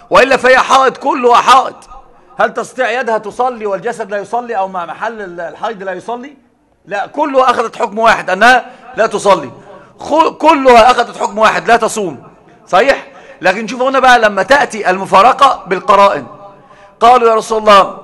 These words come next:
ما لنا في نسائنا إن كان، إن حاضت المرأة". فقال النبي صلى الله عليه وسلم: "افعلوا كل شيء سوى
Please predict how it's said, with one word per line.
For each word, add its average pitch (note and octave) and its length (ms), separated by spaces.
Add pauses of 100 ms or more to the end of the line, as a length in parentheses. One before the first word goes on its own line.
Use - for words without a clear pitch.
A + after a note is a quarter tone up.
ما G#3+ 220
لنا A#3+ 200
في G3+ 140
نسائنا F#3 680 (180)
إن D3+ 80
كان، G#3 180
إن E3+ 180
حاضت F#3 320
المرأة". F#3 380 (280)
فقال A#3 280
النبي A#3 120
صلى A#3+ 120
الله C#4+ 100
عليه B3 120
وسلم: F#3 120
"افعلوا A3 200
كل G3 140
شيء G#3+ 140
سوى A3+ 320